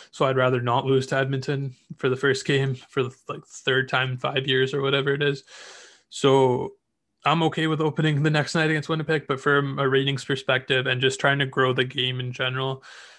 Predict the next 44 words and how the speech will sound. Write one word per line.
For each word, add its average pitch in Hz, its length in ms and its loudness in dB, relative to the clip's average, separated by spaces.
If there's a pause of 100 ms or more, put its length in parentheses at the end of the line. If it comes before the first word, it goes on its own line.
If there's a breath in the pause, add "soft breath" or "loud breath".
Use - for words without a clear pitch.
(320 loud breath)
'cause 135 280 0
it's 131 200 -2
very 160 220 4
possible 131 420 0
the 127 80 2
N 127 120 -2
B 123 180 0
A 131 100 2
suspends 131 420 -4
its 123 140 -6
season 135 300 -6
due 127 120 -2
to 123 80 2
how 123 160 0
it's 123 140 -6
going, 135 420 -4 (280)
and 127 200 -4
the 131 80 0
N 131 100 0
F 127 160 -4
L 127 280 -2
is 123 100 -12
only 127 220 -10
on 120 180 -8
weekends. 127 560 -10
So, 127 160 -8
like, 123 220 -8
the - 80 -6
N 139 80 -2
H 135 180 -6
L, 127 320 -6 (540)
to - 80 -6
grow 139 300 -2
its 135 120 -6
view-, 143 240 -12
uh, 131 320 -6 (580)
to 151 100 -6
grow 139 220 -2
its 131 120 -6
viewership, 131 500 -4 (680 soft breath)
you'd 143 360 -6
think 139 240 -4
they'd 135 200 -4
put 131 280 -4